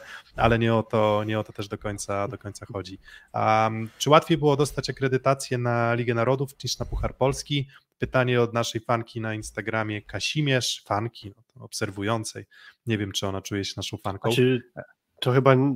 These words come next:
Speaker 2: przepraszam, bo
Speaker 1: E, naszym
Speaker 2: żeby nie
Speaker 1: fanem?
Speaker 2: pomylić, to jest nasz fan.
Speaker 1: Nasz fan, okej, bo ja myślę, ja nie, nie, wydawało mi się, że na miniaturce, dobra, nieważne. E, osoba
Speaker 2: Ale
Speaker 1: fanowska, e, nasza osoba fanowska.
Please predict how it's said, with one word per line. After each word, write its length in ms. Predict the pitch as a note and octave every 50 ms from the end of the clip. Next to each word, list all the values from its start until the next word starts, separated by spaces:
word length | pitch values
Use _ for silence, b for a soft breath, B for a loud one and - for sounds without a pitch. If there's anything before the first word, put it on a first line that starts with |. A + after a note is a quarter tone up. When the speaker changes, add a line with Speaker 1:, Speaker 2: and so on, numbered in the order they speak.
| - -
Speaker 2:
przepraszam, 480 | - - - - D3+ F3 C#3 C#3 A2 G#2+
bo 320 | A2+ A#2+ A#2+ A#2+ A#2 A#2 A2 A#2+
Speaker 1:
E, 160 | A#2 G#2 G2+ A2+
naszym 400 | C#3+ - - B2 - - - A2
Speaker 2:
żeby 100 | A#2 B2
nie 60 | B2+
Speaker 1:
fanem? 160 | A#2 C#3+ D#3
Speaker 2:
pomylić, 500 | C#3+ - E3 - - - - - - - _
to 220 | _ - - _ -
jest 120 | B2 G#2+
nasz 300 | A#2+ B2+ C3 B2+ - - _
fan. 300 | - C#3 B2+ A2 G2+ G2+ - _ _ _ _ _ _ _ _ _ _ _ _ _ _ -
Speaker 1:
Nasz 300 | A#2 A#2+ B2 - - -
fan, 360 | - - B2+ A2+ G#2 G2 G2 - _ _ _ _ _ _
okej, 420 | - - - B2+ G#2+ G2 G2+ G#2+ G#2
bo 80 | A#2
ja 100 | A#2+ A#2+
myślę, 220 | B2 A#2 - C3 B2+
ja 160 | B2+ C3 B2+
nie, 200 | B2+ C3 B2+ B2
nie, 240 | B2+ B2+ B2+ B2 A#2
wydawało 340 | B2+ B2+ B2+ C3+ C#3+ C#3+
mi 80 | C#3 C3
się, 120 | - -
że 80 | B2+ B2+
na 80 | C3 B2+
miniaturce, 480 | B2+ B2 B2 - - A#2+ - - B2+
dobra, 220 | A2 A2 G2+ G2 G2+
nieważne. 440 | A2 A#2 A2+ G#2+ G2 F#2 G#2+ G#2+ b b b b b b b b -
E, 400 | B2 A#2 A#2 A#2 A#2 A#2+ A#2+ A#2+ B2
osoba 400 | C3 - - E3 E3 C#3 D#3+ D#3
Speaker 2:
Ale 200 | D#3 D#3 D3+ A2
Speaker 1:
fanowska, 760 | - D#3 D3 C#3 A#2+ - - - - - G#2 F#2+ - - _ _ _ b b b b b b b b _ -
e, 200 | B2+ A2+ A2+ A2+
nasza 320 | A#2+ C3 B2+ - - C#3 C3
osoba 340 | C3 B2+ - C3+ A#2 B2
fanowska. 680 | A#2+ - B2 A#2 G#2+ G#2 - - - - - G#2+ G#2+